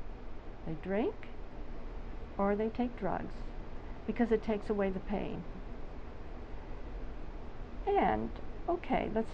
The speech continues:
think about the health care that Jeff got. The V A does not do dual diagnosis. So here's poor Jeff. He's having suicidal thoughts. His parents don't know because they didn't tell his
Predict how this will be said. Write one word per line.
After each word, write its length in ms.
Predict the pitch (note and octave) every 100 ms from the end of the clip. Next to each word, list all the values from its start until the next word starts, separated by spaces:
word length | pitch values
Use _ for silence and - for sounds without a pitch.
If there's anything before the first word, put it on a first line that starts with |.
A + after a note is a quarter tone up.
| -
think 200 | - C#4
about 240 | D#4 C#4 C#4
the 80 |
health 280 | B3+ D4 F4 -
care 280 | G#3 - - - - -
that 240 | G3 -
Jeff 220 | - G3 F#3 -
got. 260 | F3 - - - - - - - - - - - -
The 80 | G#3+
V 320 | F#3+ G#3+ A#3+
A 140 | B3 C4+
does 260 | B3 A#3+
not 280 | A#3 A3+ -
do 140 | A#3 A3+
dual 360 | G3 G#3+ A3+ A3
diagnosis. 720 | G3+ G#3 G#3+ B3+ F4 - - - - - - -
So 140 | A#3 A3
here's 400 | - C#4 E4+ - -
poor 160 | D#4
Jeff. 380 | D4+ - F#3 F#3 - - - - - - - - - -
He's 160 | A3+
having 320 | B3+ G#3 G3+
suicidal 580 | G3 G3+ A#3 - B3 D4 D#4
thoughts. 320 | A#3+ G3+ G#3+
His 140 | A3 G3
parents 320 | - G#3+ A3 -
don't 260 | B3 A3+
know 240 | G#3+ G3+ G#3
because 300 | G#3 G3+ G3
they 120 | F#3+
didn't 320 | F#3+ G#3 G#3+
tell 260 | - F#3+ F#3
his 200 | F#3